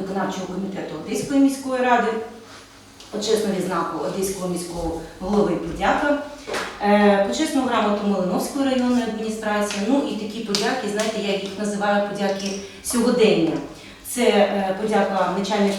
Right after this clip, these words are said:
військово-медичного клінічного центру Південного регіону, подяка командувачам військово-морських сил Збройних сил України за, е, постійну підтримку, надання допомоги та волонтерську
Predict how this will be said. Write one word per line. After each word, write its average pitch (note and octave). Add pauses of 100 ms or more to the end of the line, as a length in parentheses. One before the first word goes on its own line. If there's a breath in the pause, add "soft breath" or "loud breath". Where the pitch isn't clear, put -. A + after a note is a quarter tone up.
військово-медичного F#3
клінічного F3
центру D#3+ (160)
Південного C4
регіону, A3 (380 loud breath)
подяка G3+ (180)
командувачам F#3 (260)
військово-морських F#3
сил C4 (140)
Збройних E3+
сил E3+ (160)
України C4+ (600 loud breath)
за, A#3+ (260)
е, F3 (260)
постійну G#3
підтримку, -
надання F#3 (100)
допомоги A3 (120)
та F#3+
волонтерську E3+